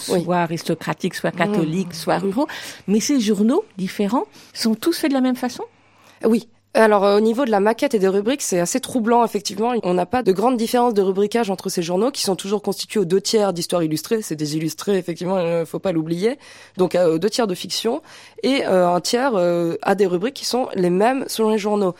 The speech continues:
Speaker 1: Alors après, on a certains accents qui sont plus mis. J'ai parlé de Bernadette, qui consacre vraiment plusieurs pages par semaine à des aspects catholiques, des images à discuter au catéchisme, euh, ou ce genre de choses. Mais c'est, à vrai dire, plutôt une exception.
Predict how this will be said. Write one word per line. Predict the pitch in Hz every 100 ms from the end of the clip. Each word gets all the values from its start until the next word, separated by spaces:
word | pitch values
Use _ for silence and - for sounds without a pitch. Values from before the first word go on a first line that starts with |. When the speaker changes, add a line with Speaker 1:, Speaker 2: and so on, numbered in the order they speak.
| -
Speaker 1:
Alors | 226 156
après, | 156 220
on | 170
a | 160
certains | 156 170 175
accents | 170 - 202
qui | 185
sont | 160
plus | 151 160
mis. | 185 196 165
J'ai | 160
parlé | 170 165
de | 160
Bernadette, | 165 175 190 185
qui | - 175 165
consacre | 190 170 190 185 170
vraiment | 165 175 185 180
plusieurs | 175 208 196 185
pages | 208 185
par | 180 -
semaine | 180 190 190 190
à | 165 165
des | 160 160
aspects | 165 - 165
catholiques, | 165 165 175 180
des | 165 156
images | 180 185 175
à |
discuter | 151 - 180 -
au | 190
catéchisme, | 175 180 - 233 233 - 196
euh, | 185 180 -
ou | 185
ce | 190
genre | 170 165
de | 165
choses. | 160 - - - - - -
Mais | 202 233
c'est, | 240 202 185 180 170 -
à |
vrai | 175 196
dire, | 202 247
plutôt | 208 226
une | 226 185
exception. | - 208 - 190